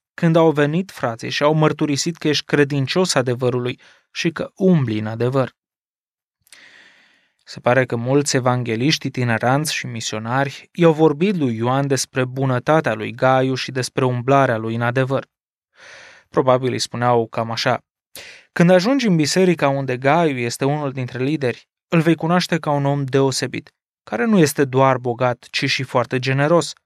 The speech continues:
Știm asta pentru că noi înșine am fost găzduiți în casa lui.” Trebuie să înțelegem, dragi ascultători, că în vremea aceea nu erau posibilitățile de cazare de astăzi,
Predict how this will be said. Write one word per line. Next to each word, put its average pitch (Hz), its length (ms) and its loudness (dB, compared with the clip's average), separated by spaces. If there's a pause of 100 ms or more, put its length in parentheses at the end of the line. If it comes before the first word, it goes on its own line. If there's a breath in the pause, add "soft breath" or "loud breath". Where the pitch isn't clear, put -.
(340)
Știm 160 360 0
asta 120 280 -4
pentru 120 300 -8
că 123 340 0
noi 143 320 -4
înșine 160 260 -2
am 123 80 0
fost 135 260 0
găzduiți 139 560 2
în 135 80 -2
casa 143 280 -2
lui.” 180 260 -6 (1160)
Trebuie 214 360 2
să 170 160 0
înțelegem, 135 680 0
dragi 117 260 -6
ascultători, 117 720 -6
că - 120 -2
în 135 120 2
vremea 151 320 2
aceea 131 580 0
nu 170 160 -4
erau 143 240 4
posibilitățile 127 920 -4
de 113 120 -6
cazare 117 600 0
de 120 100 -10
astăzi, 120 440 -8